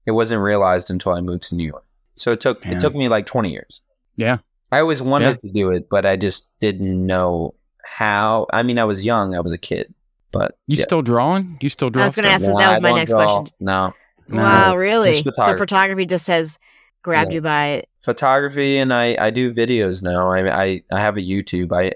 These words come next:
Speaker 1: I, and it's really, d-, it's, it's mostly documentary stuff. Like, I just, I, it's like an extension of the camera. I record the stuff on the street just like I would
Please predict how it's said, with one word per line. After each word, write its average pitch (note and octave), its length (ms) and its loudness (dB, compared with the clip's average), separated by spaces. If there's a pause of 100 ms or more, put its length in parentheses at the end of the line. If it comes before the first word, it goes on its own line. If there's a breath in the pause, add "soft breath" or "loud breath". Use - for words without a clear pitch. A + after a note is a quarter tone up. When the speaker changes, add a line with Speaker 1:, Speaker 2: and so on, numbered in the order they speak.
Speaker 1:
I, G2 140 0 (140)
and G2+ 240 0
it's F#2+ 280 -2
really, G#2+ 280 0
d-, F2+ 200 -6
it's, - 380 -10 (100)
it's - 200 -8
mostly A2 260 -2
documentary F2+ 640 -2
stuff. - 400 -4 (160)
Like, F2 220 -4
I G2+ 80 2
just, F#2+ 320 -6 (160)
I, A#2 120 2 (460 soft breath)
it's B2+ 220 -2
like D#3 140 0
an D3 100 0
extension A#2+ 440 -2
of A2 60 0
the G2 80 -2
camera. G2+ 400 -2
I F2+ 60 0
record G2 800 -2
the G2 80 -6
stuff - 260 -2
on G2+ 80 -2
the F#2 80 -2
street F#2+ 380 -4
just F#2 240 -2
like F#2+ 160 -2
I F#2 100 2
would F2 340 -2